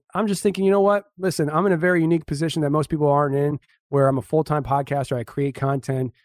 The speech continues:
Let me see if I can help create culture as well." And so I got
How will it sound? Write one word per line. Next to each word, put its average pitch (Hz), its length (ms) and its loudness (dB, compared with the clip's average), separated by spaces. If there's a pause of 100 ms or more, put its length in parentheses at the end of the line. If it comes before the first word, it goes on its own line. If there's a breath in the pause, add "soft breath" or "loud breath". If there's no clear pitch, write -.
(140)
Let 175 100 -2
me 208 60 4
see 196 180 2
if 151 100 2
I 151 140 2
can 139 120 -4
help 131 220 -2
create 127 360 -2
culture 127 340 -4
as 110 140 -6
well." 107 320 -4 (340 soft breath)
And 131 200 0
so 139 400 2 (180)
I 143 120 0
got 151 240 0